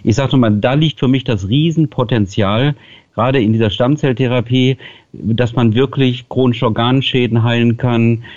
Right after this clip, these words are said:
die wie bei den Herzkranken, dass wir wahrscheinlich möglicherweise sogar den Diabetes besiegen können. Da haben wir Milliarden Leute heute mit Diabetes, die alle an Folgeerkrankungen sterben. Äh, da haben wir riesen Optionen drauf.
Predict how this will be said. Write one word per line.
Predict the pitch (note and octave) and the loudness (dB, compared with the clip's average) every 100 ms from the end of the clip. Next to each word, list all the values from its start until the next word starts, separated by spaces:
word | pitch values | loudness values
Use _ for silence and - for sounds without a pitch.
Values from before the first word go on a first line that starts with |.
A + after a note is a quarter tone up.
| - - | -18 -4
die | A2 | 0
wie | A#2 | 2
bei | B2+ | 4
den | A#2+ | 4
Herzkranken, | A2 A2+ - - - A2 A2+ A#2+ A#2 | 2 0 -4 -8 -2 0 0 0 2
dass | A2+ A2+ | 2 0
wir | A#2 | 0
wahrscheinlich | A2 B2 A#2 G#2+ B2+ | 0 0 0 0 2
möglicherweise | A#2+ B2 B2 A2+ G#2 | 2 2 0 0 0
sogar | G2 G#2 | -2 0
den | G#2+ G2+ | 0 2
Diabetes | A2+ G#2 A2+ C#3 D3 C#3 - | 0 2 0 0 -2 -6 -4
besiegen | B2 G#2+ B2+ C3 A#2 | -2 0 -2 -2 -2
können. | C3 B2+ | 2 2
Da | |
haben | A2+ | 2
wir | A2 | 4
Milliarden | A2 G#2+ A#2+ B2+ | 2 2 0 0
Leute | A2+ A#2 B2 | 0 0 0
heute | A2+ | 0
mit | A2 G2 | -2 0
Diabetes, | A2 G2+ A#2+ B2+ B2 | 0 2 0 0 -2
die | A2 | 0
alle | G2+ A2 | 2 2
an | G#2 | 2
Folgeerkrankungen | A#2+ C3 A#2+ A#2 A2 G#2+ | 0 0 0 0 -2 -2
sterben. | - A2+ A2+ A2+ - - - - - | 0 2 2 0 -8 -14 -14 -18 -6
Äh, | - A2 G#2 G#2 | 0 2 2 2
da | G2+ A#2+ A2 C3 | 0 -2 -2 0
haben | C#3 | 2
wir | B2+ | 2
riesen | A2+ C3+ E3 D#3 D#3 B2+ | 2 2 0 0 0 0
Optionen | A#2 - C3+ C3 C3+ | -4 -4 -2 0 0
drauf. | B2+ A#2+ B2 B2 | 0 0 2 0